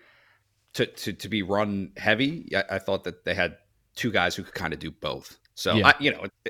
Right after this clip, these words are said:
Speaker 1: again, is it, is it specific to that situation, or is that kind of an indicator of where they're going this season?
Speaker 2: Yeah, and it's, it's an interesting thing too. And without,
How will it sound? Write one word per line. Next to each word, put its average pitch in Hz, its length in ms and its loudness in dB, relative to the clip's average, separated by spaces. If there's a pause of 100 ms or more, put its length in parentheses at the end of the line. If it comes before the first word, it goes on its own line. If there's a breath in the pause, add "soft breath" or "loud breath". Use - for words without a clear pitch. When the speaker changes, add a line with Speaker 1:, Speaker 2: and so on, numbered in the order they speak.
Speaker 1:
again, 120 320 0
is 95 140 -8
it, 95 180 -12
is 101 200 -8
it 92 180 -8 (320)
specific 113 540 -6
to 98 520 -4 (120)
that 107 200 2
situation, 110 720 -4
or 104 240 -2
is 110 200 -4
that 98 260 0
kind 110 160 2
of 87 60 -8
an 95 80 -4
indicator 95 640 -2
of 85 280 -2 (380 soft breath)
where 104 200 6
they're 85 200 -2
going 82 340 -2
this - 140 -8
season? - 380 -8 (300)
Speaker 2:
Yeah, 135 160 10 (100)
and 151 160 4
it's, 139 140 0
it's 147 180 -2
an 143 100 4
interesting 139 380 0
thing 135 220 2
too. 151 240 8
And 110 160 4 (280 soft breath)
without, 139 380 8